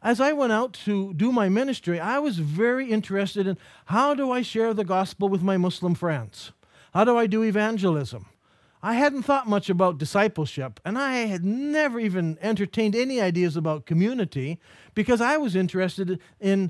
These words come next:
evangelism, and this was a tough job, so it was gonna take me a while before I ever got there. So we usually think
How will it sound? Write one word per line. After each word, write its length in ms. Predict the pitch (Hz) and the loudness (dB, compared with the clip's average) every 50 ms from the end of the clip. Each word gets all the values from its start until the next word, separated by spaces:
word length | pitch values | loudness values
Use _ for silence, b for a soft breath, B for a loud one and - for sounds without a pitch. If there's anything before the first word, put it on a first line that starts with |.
| B B B | B B B
evangelism, 760 | 170 180 160 208 226 254 277 226 226 196 185 175 139 185 185 | 0 2 2 2 2 2 0 2 2 4 4 4 2 2 2
and 100 | 208 262 | 2 0
this 140 | 302 - - | -2 -6 -6
was 120 | 330 269 285 | -6 -4 -6
a 60 | 294 | -6
tough 340 | - - 214 214 - - 180 | -4 -2 -2 -2 -2 -4 -4
job, 360 | 170 220 240 214 170 151 147 | -2 0 2 2 2 0 -2
so 80 | - | -6
it 20 | 302 | -8
was 100 | 269 226 | -8 -6
gonna 200 | 233 247 240 214 | -4 -4 -4 -4
take 320 | - - 247 254 254 - | -2 -2 -4 -4 -2 -2
me 100 | 202 202 | 0 0
a 80 | 196 190 | 2 2
while 300 | 190 202 196 185 170 156 | 2 4 4 4 2 2
before 340 | 151 147 - 175 170 160 156 | 0 -4 -4 -2 0 2 2
I 80 | 151 | 2
ever 240 | 151 156 147 147 151 | 2 0 -2 -2 -4
got 300 | 131 160 160 160 147 123 | -2 -2 -2 -2 -2 -6
there. 320 | 120 131 120 101 - - b b b b b b b | -8 -8 -8 -10 -14 -20 b b b b b b b
So 180 | b - 220 214 | b 0 2 2
we 140 | 202 208 214 | 4 4 2
usually 460 | 214 247 320 339 254 - 240 196 175 | 4 4 2 2 0 0 0 0 0
think 420 | - - 170 165 165 151 - - | 0 -2 -2 -2 -2 -4 -8 -14